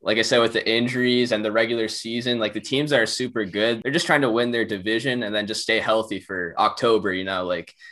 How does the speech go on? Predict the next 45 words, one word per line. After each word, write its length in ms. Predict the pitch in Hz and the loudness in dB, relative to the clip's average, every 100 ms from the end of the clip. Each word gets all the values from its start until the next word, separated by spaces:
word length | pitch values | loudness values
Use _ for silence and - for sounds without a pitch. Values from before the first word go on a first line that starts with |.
| - | 0
that's 160 | 139 139 | 2 4
where 120 | 131 | 4
the 80 | 120 | 6
money's 320 | 120 113 110 | 4 2 2
made, 220 | 113 104 | 2 2
is 100 | 101 | 0
in 80 | 113 | -4
the 80 | 113 | -2
postseason. 680 | 123 113 - 95 92 95 - | 0 0 -2 -6 -6 -8 0
No 120 | 143 | 4
one 140 | 147 | 4
cares 320 | 104 131 120 107 | 4 4 4 2
if 140 | 107 | -2
you 100 | 101 | -2
win, 320 | 104 101 98 - - - | 0 -2 -4 -8 -18 -10
uh, 180 | 85 85 | -2 0
a 40 | |
bunch 260 | 95 113 107 | 4 4 2
of 100 | 95 | 0
games 260 | 107 107 101 | 0 0 -2
in 40 | |
the 80 | 101 | 0
regular 340 | 113 107 104 | 2 2 -2
season 460 | 90 101 95 101 90 | -4 -4 -4 -4 -4
and 160 | 90 | -6
can't 280 | - 110 98 | -2 0 2
win 140 | 104 87 | 0 -2
a 60 | |
ship, 320 | - 117 113 87 | -2 0 0 -2
you 80 | |
know, 200 | 85 87 | -6 -6
so 420 | 87 87 80 82 - | -4 -2 -2 -2 0
they're 80 | 117 | 0
gonna 140 | 131 | 2
try 140 | 131 | 2
to 40 | 123 | 4
stay 160 | 117 | 2
healthy 340 | 104 107 101 95 | 4 2 2 -4
for 300 | 98 92 85 | -4 -4 -4
the 100 | 90 | -2
World 240 | 98 90 | -2 -2
Series 380 | - 98 87 82 | -4 -2 -2 -4
run 220 | 92 85 | -4 -4
that 100 | 73 | -4
they're 220 | 82 78 | -8 -8